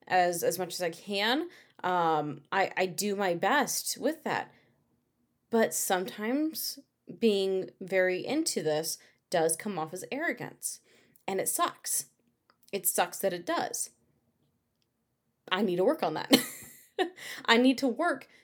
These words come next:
how, uh, my passion comes off.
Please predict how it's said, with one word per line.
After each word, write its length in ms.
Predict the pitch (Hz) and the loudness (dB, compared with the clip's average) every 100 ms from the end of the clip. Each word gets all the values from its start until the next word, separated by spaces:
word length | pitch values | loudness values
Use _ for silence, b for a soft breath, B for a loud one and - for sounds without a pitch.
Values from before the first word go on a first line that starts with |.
| b - | b -4
how, 420 | 240 214 208 - - - | 0 2 2 -2 -8 -8
uh, 380 | 196 196 185 160 | 0 2 4 2
my 140 | 185 185 | 0 -2
passion 520 | - 302 339 226 180 | 0 0 0 -2 -2
comes 300 | - 180 160 | -6 -4 -2
off. 420 | 170 - - - | -4 -6 -12 -20